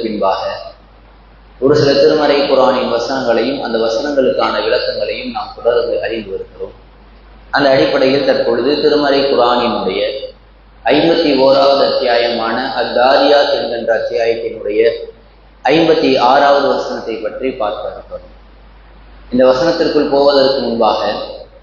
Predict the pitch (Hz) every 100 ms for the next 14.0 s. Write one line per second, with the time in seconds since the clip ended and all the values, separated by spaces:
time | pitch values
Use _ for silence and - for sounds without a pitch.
0 | - - _ _ - 131 131 135 147 131
1 | 120 143 - - - _ - - - -
2 | - - - 117 143 185 185 170 156 160
3 | 165 156 147 143 143 156 147 156 151 147
4 | 151 180 180 156 139 160 139 131 123 113
5 | - 104 - - _ _ _ _ - 147
6 | 160 156 147 143 143 139 147 165 143 139
7 | - - 143 160 185 180 165 160 160 160
8 | 156 156 151 151 147 131 131 147 147 143
9 | 127 131 123 131 185 - - - _ -
10 | 160 196 208 208 185 175 175 160 151 147
11 | 151 196 202 156 165 175 180 190 143 156
12 | 180 202 180 175 175 - - 147 143 156
13 | 160 151 147 - - 151 147 135 151